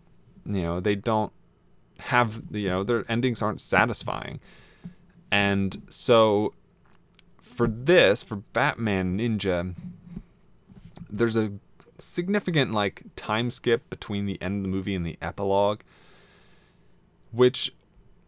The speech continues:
well, I say time skip,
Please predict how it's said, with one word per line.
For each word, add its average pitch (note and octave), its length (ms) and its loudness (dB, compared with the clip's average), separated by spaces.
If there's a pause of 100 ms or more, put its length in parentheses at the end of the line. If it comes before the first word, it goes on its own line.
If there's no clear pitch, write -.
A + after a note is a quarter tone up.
(720)
well, D3 380 10 (920)
I G#2+ 60 -2
say C#3+ 240 0
time G#2 440 -2
skip, - 380 -2